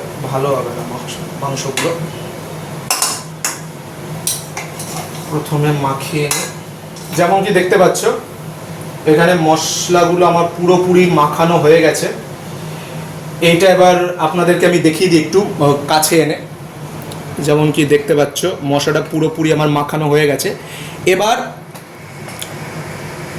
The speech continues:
এবার যেটা মেইন জিনিস, সেটা হচ্ছে এটাকে ঢাকা দিয়ে রাখা। তো ঢাকাটা এবার আমি দিয়ে, দিয়ে দিই, কারণ এবার একটু এটাকে কষতে দেবো। তো আস্তে আস্তে এটাকে সিমে দিয়ে, সিমে দিয়ে এটাকে একটু আমি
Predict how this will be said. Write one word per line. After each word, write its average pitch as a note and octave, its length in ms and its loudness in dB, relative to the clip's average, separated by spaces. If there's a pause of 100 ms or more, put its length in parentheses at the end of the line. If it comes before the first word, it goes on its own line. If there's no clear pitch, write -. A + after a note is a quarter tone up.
(1900)
এবার B3 260 2
যেটা A#3+ 160 6
মেইন F#3 280 0
জিনিস, D3 340 -2
সেটা D#3 180 2
হচ্ছে F3 440 4 (260)
এটাকে D3+ 380 0
ঢাকা D3 280 0
দিয়ে C3+ 160 0
রাখা। - 200 -4 (340)
তো D3 160 4
ঢাকাটা F3+ 260 2
এবার F#3+ 200 4
আমি F#3 120 0
দিয়ে, F3 200 6
দিয়ে E3+ 240 2
দিই, A3+ 120 0
কারণ E3 260 6
এবার E3+ 180 6
একটু F3 160 2
এটাকে F3 320 2
কষতে E3+ 360 2
দেবো। D3 360 2
তো D3 60 -4
আস্তে C#3 260 0
আস্তে E3 340 0 (120)
এটাকে D#3 320 4
সিমে A#3+ 420 2
দিয়ে, D#3 340 2 (260)
সিমে B3 420 0
দিয়ে C4+ 380 -4
এটাকে E3+ 260 -2
একটু F#3+ 160 -4
আমি F#3 140 -2